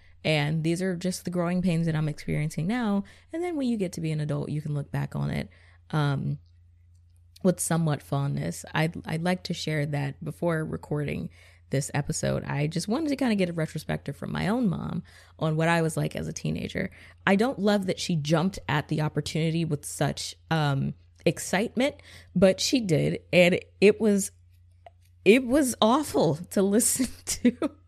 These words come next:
what I was like around that time. Because when you're experiencing it in real time, you're like, "Oh, I wasn't that bad." And then you listen to it back as an adult, especially, you're like, "Oh, God. No, I was that bad. That was awful.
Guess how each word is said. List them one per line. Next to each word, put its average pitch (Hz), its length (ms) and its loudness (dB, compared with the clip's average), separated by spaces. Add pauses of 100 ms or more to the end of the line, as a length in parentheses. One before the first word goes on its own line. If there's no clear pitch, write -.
(720)
what 226 240 2
I 226 100 2
was 220 280 0
like 208 300 -2
around 190 340 -2
that 190 200 -2
time. 190 520 0 (420)
Because 214 300 2
when 220 160 2
you're 220 140 4
experiencing 226 1000 -2
it 180 240 4
in 165 260 0
real 160 180 0
time, 254 340 -2
you're 190 120 2
like, 185 240 -2
"Oh, 269 120 -6
I 277 100 2
wasn't 156 420 -2
that - 200 -12
bad." 135 220 -4
And 160 120 0
then 160 280 0
you 165 160 -6
listen 156 340 -2
to - 160 -4
it - 260 -8
back 143 280 -2
as 175 140 -6
an 156 100 -4
adult, 85 340 -2
especially, - 480 -8
you're 62 100 -6
like, 62 260 -6 (640)
"Oh, 147 140 0
God. 139 400 -6 (1300)
No, 147 160 2
I 143 120 2
was 151 240 0
that 139 200 -4
bad. 135 340 -8
That 147 120 -2
was 151 140 -2
awful. 147 360 -4